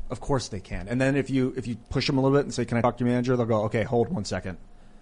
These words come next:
Oh, hello, Mister Crossland. I was able to take that charge off."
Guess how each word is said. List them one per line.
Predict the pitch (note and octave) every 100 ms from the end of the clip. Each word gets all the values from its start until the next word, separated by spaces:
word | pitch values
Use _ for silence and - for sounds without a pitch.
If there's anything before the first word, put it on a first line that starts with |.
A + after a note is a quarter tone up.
| - -
Oh, | B2+ A#2+
hello, | G#2+ A#2+ A#2
Mister | G2+ G#2+
Crossland. | A#2 G2 G2+ G2+
I |
was | G2+ G2
able | G2 F#2
to |
take | E2+ G2+ -
that | F2 -
charge | E2 E2
off." | D#2+ C#2+ -